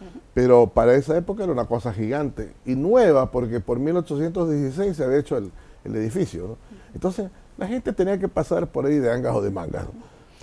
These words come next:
Speaker 1: Em, Víctor Hugo, cuando, cuando decimos que letra por letra tienen que escribir una noticia, las tildes, los puntos y todo se va poniendo de, es un trabajo de hormiguita. Eh, entonces,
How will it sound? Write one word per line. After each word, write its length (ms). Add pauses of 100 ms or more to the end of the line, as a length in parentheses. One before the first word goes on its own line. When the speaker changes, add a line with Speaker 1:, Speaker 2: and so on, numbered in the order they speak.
(380)
Speaker 1:
Em, 260 (800)
Víctor 320
Hugo, 180 (100)
cuando, 480 (140)
cuando 200
decimos 400
que 200
letra 480
por 240
letra 520
tienen 480
que 100
escribir 460
una 180
noticia, 760
las 200
tildes, 500
los 100
puntos 480
y 80
todo 320
se 100
va 100
poniendo 520 (320)
de, 380 (240)
es 80
un 120
trabajo 320
de 120
hormiguita. 680 (360)
Eh, 340 (120)
entonces, 720